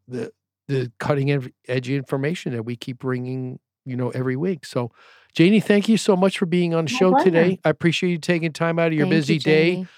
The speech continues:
Speaker 1: And, uh,
Speaker 2: Thank you.
Speaker 1: make
Speaker 2: Thank you
Speaker 1: sure,
Speaker 2: both.
Speaker 1: make sure you bring us back a souvenir from Turkey.
Speaker 2: I, yeah, I'm gonna try and see the, the, these, the quarries while I'm there.
Speaker 3: Oh,
Speaker 1: Oh,
Speaker 3: fun.
Speaker 1: I'd love to see those pictures. Yeah, absolutely. All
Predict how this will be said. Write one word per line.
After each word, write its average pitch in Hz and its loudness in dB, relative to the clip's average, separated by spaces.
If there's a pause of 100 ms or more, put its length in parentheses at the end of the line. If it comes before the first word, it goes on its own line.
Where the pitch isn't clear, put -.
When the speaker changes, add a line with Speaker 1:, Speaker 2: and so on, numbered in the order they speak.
(220)
Speaker 1:
And, 135 -2
uh, 143 2
Speaker 2:
Thank 254 0
you. - -8
Speaker 1:
make 165 4
Speaker 2:
Thank - 2
you 208 6
Speaker 1:
sure, 185 6
Speaker 2:
both. - -18 (180)
Speaker 1:
make 139 0
sure - 2
you 170 2
bring 170 2
us 165 -4
back 175 2
a 147 -10
souvenir 175 2
from 143 -4
Turkey. - 0 (560)
Speaker 2:
I, 220 2 (240)
yeah, 269 2
I'm 180 4
gonna 247 2
try 202 -2
and 185 2
see 226 2
the, 190 4
the, 175 0 (160)
these, 180 0
the 180 2
quarries 214 2
while 165 2
I'm 160 -4
there. 156 -4 (200)
Speaker 3:
Oh, 196 -8
Speaker 1:
Oh, 190 4
Speaker 3:
fun. 139 6
Speaker 1:
I'd 131 -2
love 165 4
to 180 -2
see - 2
those 196 4
pictures. 123 -2
Yeah, 160 0
absolutely. 143 -2 (720)
All 143 0